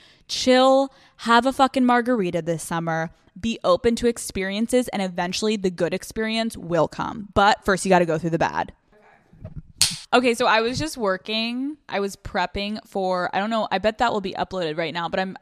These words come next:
I'm prepping for two interviews. I'm prepping for my Keke Palmer interview, and I'm also prepping for interview. So anyways, I was prepping for those, writing questions, trying to figure out what I wanna ask them. And now I just got a really exciting call.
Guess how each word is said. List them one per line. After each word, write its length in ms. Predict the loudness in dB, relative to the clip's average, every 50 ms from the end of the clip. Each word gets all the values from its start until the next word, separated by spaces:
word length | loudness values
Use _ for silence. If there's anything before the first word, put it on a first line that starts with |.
| -10 -6
I'm 180 | -6 -6 -6 -4
prepping 340 | -4 -4 -4 -2 -4 -6 -6
for 120 | -8 -10
two 260 | -8 -8 -8 -8 -8
interviews. 400 | -8 -8 -8 -10 -8 -10 -10 -10
I'm 80 | -10 -6
prepping 300 | -6 -6 -6 -6 -8 -8
for 100 | -6 -6
my 120 | -6 -6
Keke 380 | -8 -10 -12 -12 -10 -10 -10 -8
Palmer 360 | -6 -4 -2 -2 0 0 0
interview, 460 | 0 0 0 -2 -2 -4 -4 -4 -6 -6 -10 -14 -20 -18 -8 -4
and 100 | -2 -2
I'm 100 | 0 0
also 280 | 0 -2 -2 -2 -6 -8
prepping 340 | -10 -10 -10 -10 -12 -12
for 100 | -12 -12 -14 -14 _ _ _ _ _ _ _ _ _ _ _ _ _ _ _ _ _ _ _ _ _ _ _ -14
interview. 640 | -10 -8 -8 -8 -6 -6 -4 -4 -2 -2 -4 -4 -6 -8 -14 -20 _ _ _ _
So 160 | 0 4 4
anyways, 260 | 4 4 4 2 2
I 80 | 4 4
was 120 | 2 2
prepping 360 | 6 6 8 8 8 6 6 6
for 80 | 6
those, 340 | 8 8 8 8 6 4 4
writing 300 | 4 4 4 4 2 2
questions, 580 | 2 2 2 2 0 -2 -4 -4 -4 -6 -8 -6
trying 240 | -2 0 0 0
to 40 | 0
figure 180 | -2 -2 0 2
out 100 | 2 2
what 120 | 2 2
I 60 | 2
wanna 160 | 2 2 2 2
ask 340 | 0 0 0 0 -4 -4
them. 260 | -2 -2 -2 -2 -4 -4 -2 0
And 200 | 0 2 2 4
now 340 | 6 8 10 10 10 10
I 160 | 10 8 6 4
just 140 | 4 4
got 100 | 4 4
a 60 | 4 4
really 180 | 2 2 0
exciting 400 | 0 0 0 0 0 0 0 -4
call. 540 | -6 -6 -6 -4 -4 -4 -4 -6 -8 -8